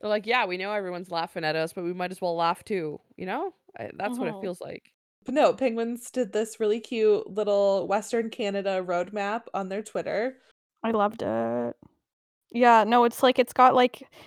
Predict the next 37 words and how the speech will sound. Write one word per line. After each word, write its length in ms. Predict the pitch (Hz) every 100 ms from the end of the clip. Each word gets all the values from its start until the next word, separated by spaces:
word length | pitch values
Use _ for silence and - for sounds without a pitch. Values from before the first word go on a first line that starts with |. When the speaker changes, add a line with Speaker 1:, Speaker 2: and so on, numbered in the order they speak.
| _
Speaker 2:
it's 100 | -
like 120 | 302
a 80 | 285
hiking 400 | 262 240 262 262
map 240 | 254 262
of 60 | 254
the 80 | 233
Pacific 420 | 240 - 226 -
Northwest, 600 | 233 220 220 220 220 -
like, 140 | 220
Western 360 | 233 247 269 247
Canada 340 | - 240 240 240 226
and 200 | 220 226
Seattle 460 | - 220 226 226
or 120 | 226
whatever, 400 | 233 233 233 240 - - - _
and 140 | 240 233
it 80 |
was 180 | 226 247
like, 280 | 240 233 -
"Oh, 360 | 285 311 262 226 - - _ - 269
Edmonton, 540 | 294 294 - 247 240
there 120 | 240
might 180 | 254 285
be 100 | 269
another 220 | 262 254
two-headed 460 | 240 - 262 254 226
monster 480 | 233 269 285 - 247
here," 400 | 233 233 208 202
and 140 | 202
then 100 | 214
it's 180 | 214 -
like, 200 | 240 220 -
Calgary, 480 | 254 262 254 240
it 80 | 226
was 140 | 240 247
like, 200 | 240